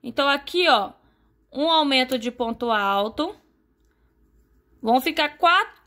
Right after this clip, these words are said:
é, vão ficar cinco grupinhos de aumento, tá? Ó, um grupinho, próximo.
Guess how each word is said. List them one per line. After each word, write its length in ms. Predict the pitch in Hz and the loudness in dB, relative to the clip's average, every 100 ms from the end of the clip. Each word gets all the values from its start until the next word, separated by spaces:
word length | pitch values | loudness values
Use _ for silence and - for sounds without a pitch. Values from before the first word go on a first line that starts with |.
| - | -4
é, 220 | 262 247 | -2 0
vão 160 | 262 | -2
ficar 240 | 311 - 294 | -8 -6 -6
cinco 400 | - 453 494 403 | -6 -4 0 0
grupinhos 600 | 415 359 - 311 339 339 | 0 -4 -4 -2 -2 0
de 80 | 349 | 2
aumento, 460 | 370 302 240 226 | 2 2 0 -2
tá? 300 | - 240 277 | 0 2 4
Ó, 200 | 269 190 - _ _ _ _ _ _ | 2 0 -6 _ _ _ _ _ _
um 520 | - 254 269 285 302 294 | -4 0 2 2 2 0
grupinho, 960 | 277 254 262 247 247 262 285 311 359 - _ _ _ _ _ _ _ _ - | -2 -4 -4 -2 0 2 2 0 -4 -10 _ _ _ _ _ _ _ _ -12
próximo. 680 | 214 240 240 208 - 202 | 0 4 4 0 -12 -18